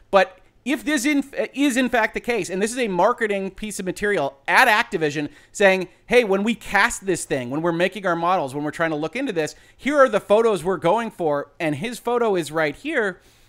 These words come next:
you start to, again, paint a picture that they took this photo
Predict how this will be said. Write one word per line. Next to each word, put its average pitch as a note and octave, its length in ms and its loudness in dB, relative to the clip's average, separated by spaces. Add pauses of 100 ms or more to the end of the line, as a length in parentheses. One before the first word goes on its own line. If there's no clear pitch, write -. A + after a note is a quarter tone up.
(140)
you D#3+ 100 -8
start D#3 380 -4
to, A3+ 100 -6
again, F#3 320 -2
paint F3+ 240 -4
a D3+ 40 -8
picture G3+ 340 -8
that C#3+ 100 -6
they A#2+ 100 -8
took C#3+ 260 -8
this G#3+ 180 -4
photo E3+ 400 2